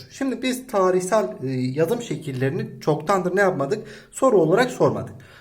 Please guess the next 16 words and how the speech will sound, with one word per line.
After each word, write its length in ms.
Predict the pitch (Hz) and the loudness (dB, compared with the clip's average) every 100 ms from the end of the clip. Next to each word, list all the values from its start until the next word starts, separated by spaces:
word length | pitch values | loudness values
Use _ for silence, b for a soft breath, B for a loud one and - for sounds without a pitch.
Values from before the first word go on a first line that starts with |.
| B | B
Burada 280 | 185 262 220 | -2 2 2
arkadaşlar 400 | 185 220 175 131 | 2 -2 -2 -2
Herodot'un 720 | - 156 240 220 - 123 127 | -2 -2 0 0 -2 -4 -4
tarihsel 600 | 160 156 160 160 240 190 | 2 4 4 0 -4 -2
yazım 240 | 160 214 | -2 -4
şeklinin 680 | - 175 175 180 165 123 - - | -4 -6 -4 0 0 -2 -6 -12
hangisinin 580 | - 190 226 - 170 147 | -4 -2 -2 -6 -2 0
öncüsüdür? 520 | 135 123 - 370 - B B | 0 -4 -6 -8 -8 B B
Hikayeci 500 | 185 190 180 175 175 | -4 2 4 4 -2
tarih, 480 | - 151 156 156 156 | -2 0 0 -4 -6
e, 80 | 110 | -6
yazıcılığı. 680 | 104 113 123 - 95 82 - B B | -2 0 0 -2 -8 -10 -14 B B
Yani 160 | 185 262 | -4 -4
hikayeci 600 | 202 - 185 185 - - | -6 -2 0 0 -2 -6
tarih 400 | 180 175 - - | -4 -4 -4 -2
yazıcılığı 640 | 170 170 147 147 247 214 | 0 -2 -6 -2 0 -2